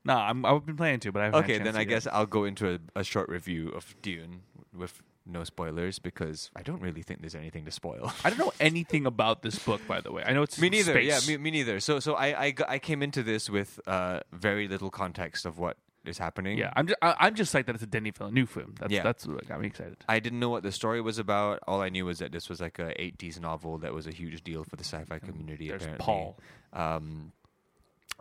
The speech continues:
Speaker 2: and I just went in with, like, no expectations besides the expectation of, like, it's probably gonna be very beautiful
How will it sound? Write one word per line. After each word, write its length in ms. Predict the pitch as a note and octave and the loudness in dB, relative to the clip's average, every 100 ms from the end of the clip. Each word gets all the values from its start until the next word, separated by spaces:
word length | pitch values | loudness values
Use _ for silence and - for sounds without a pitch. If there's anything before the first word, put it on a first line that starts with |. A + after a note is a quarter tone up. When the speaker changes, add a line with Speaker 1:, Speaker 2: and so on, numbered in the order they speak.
| - | -2
Speaker 2:
and 340 | A2+ G#2+ G#2 | 0 0 0
I 120 | G2+ | 0
just 160 | D3+ - | 0 -2
went 160 | F#3+ | -2
in 100 | B3 | -2
with, 180 | C#3+ G2+ G2+ | -2 -4 -4
like, 220 | G2 F2+ | -4 -4
no 300 | F#2 F#2 F#2+ | -6 -4 -4
expectations 1000 | G2 - F#2+ - F#2 F#2 C#3 D3 E3 - - F2 | -4 -6 -10 -6 -4 -2 -4 -4 -8 -10 -12 -10
besides 640 | F#2+ - F#2 F#2 - - - _ | -6 0 0 0 -6 -12 -14 _
the 320 | C2 E2+ F#2 - | -16 -6 -6 -6
expectation 720 | C2 - E2+ - F2 - E2 | -8 -8 -10 -6 -6 -6 -8
of, 160 | D#2 | -10
like, 100 | E2 | -8
it's 100 | D#2 - | -8 -8
probably 360 | F2+ E2 E2+ | -12 -10 -6
gonna 160 | F#2+ G#2+ | -4 -4
be 100 | A#2 | -4
very 160 | B2+ C#3 | -2 -4
beautiful 380 | G3 F#3 D#2+ | -4 -10 -16